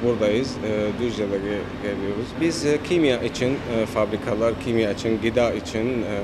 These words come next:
e, ilaç için, e, petrokimya için daha biz, e,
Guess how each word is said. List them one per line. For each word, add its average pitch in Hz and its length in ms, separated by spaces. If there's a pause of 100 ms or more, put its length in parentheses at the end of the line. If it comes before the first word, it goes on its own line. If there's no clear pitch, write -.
(720)
e, 120 40
ilaç 117 300
için, 104 280
e, 131 420 (100)
petrokimya 131 640
için 113 360
daha 120 360
biz, 120 260
e, 120 120